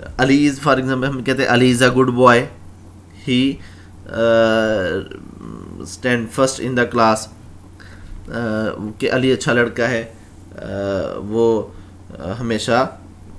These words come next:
क्लास में अव्वल आता है। तो अब अली की जगह जब he यूज़ करेंगे तो he जो है ये refer करता है, हमें reference देता है, अ,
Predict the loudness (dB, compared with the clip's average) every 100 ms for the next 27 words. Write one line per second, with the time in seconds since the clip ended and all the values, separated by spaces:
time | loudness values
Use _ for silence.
0 | -14 -10 2 4 4 2 4 4 4 2
1 | -6 -8 -14 -20 -20 -8 2 4 2 -8
2 | -4 0 0 2 2 2 2 2 2 2
3 | 0 -2 -4 -4 2 4 4 4 0 0
4 | 0 0 0 -2 -8 -20 -6 -4 -2 -2
5 | 0 0 0 0 0 0 -2 -12 -20 -2
6 | 0 2 0 2 0 2 0 2 0 0
7 | 0 0 0 2 0 0 -2 -2 0 0
8 | 2 0 2 0 -2 -16 -20 -20 -20 -20
9 | -20 -4 0 2 2